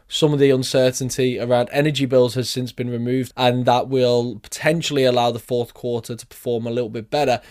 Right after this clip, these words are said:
because households know that they're not gonna get that eighty percent, uh, household energy bill shock. But at the same time, we are seeing cost pressures everywhere else,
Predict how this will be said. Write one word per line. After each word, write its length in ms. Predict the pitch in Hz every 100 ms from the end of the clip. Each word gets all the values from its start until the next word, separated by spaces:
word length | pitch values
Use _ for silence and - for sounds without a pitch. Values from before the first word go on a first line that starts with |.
| -
because 300 | - - 131
households 400 | - 127 - 120
know 220 | 123 120
that 160 | 120 113
they're 100 | 120
not 240 | 120 120 120
gonna 300 | 120 117 120
get 180 | 123
that 160 | 117 120 131
eighty 320 | 127 - 120
percent, 420 | - - 117 110 - - -
uh, 180 | 117 117
household 640 | 127 123 - 117 113 113
energy 320 | 127 135 131 120
bill 220 | 117 107
shock. 420 | - 120 127 - - - _
But 140 | 160
at 80 | 147
the 80 | 139
same 320 | - 139 123
time, 420 | 120 160 135 107 -
we 100 | 131
are 140 | 120
seeing 320 | 113 131 120 120
cost 340 | - 139 -
pressures 560 | 135 123 123 113 - - -
everywhere 420 | 131 120 120 117
else, 380 | 113 131 -